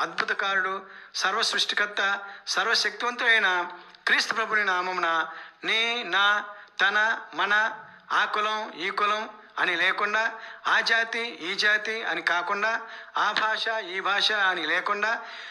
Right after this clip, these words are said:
ఆ దేశం, ఈ దేశం అని హద్దులు లేకుండా, ఆర్కిటిక్ సముద్రం నుండి అంటార్క్టికా వరకు, సూర్యుడు ఉదయించు దేశం నుండి, అనగా జపాన్ నుండి, పడమర సూర్యుడు అస్తమించు దేశం వరకు,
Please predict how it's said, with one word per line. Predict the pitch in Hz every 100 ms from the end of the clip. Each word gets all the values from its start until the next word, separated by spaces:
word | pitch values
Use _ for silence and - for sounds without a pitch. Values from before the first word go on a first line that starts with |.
| - - -
ఆ | 202
దేశం, | 220 226 220 226
ఈ | 190 185
దేశం | 208 208 226 226 226 -
అని | 190
హద్దులు | 175 151 180 196
లేకుండా, | 202 202 208 220 233 - - - -
ఆర్కిటిక్ | 208 226 - 233 -
సముద్రం | 208 202 196 202
నుండి | 202 196 180 180 - - -
అంటార్క్టికా | 202 202 226 226 226 220
వరకు, | 202 202 180 165 165 - - - _ _ _ _
సూర్యుడు | - - 254 202
ఉదయించు | 226 220 220 202 202 196
దేశం | 175 180 190 196
నుండి, | 196 185 165 165 - - -
అనగా | 170 175
జపాన్ | 170 180 214 208
నుండి, | 196 180 156 156 - - - -
పడమర | 202 240 240 240 - - - _ -
సూర్యుడు | - 220 226 240
అస్తమించు | 214 - 220 220 220
దేశం | 180 185 - 202
వరకు, | 190 175 165 160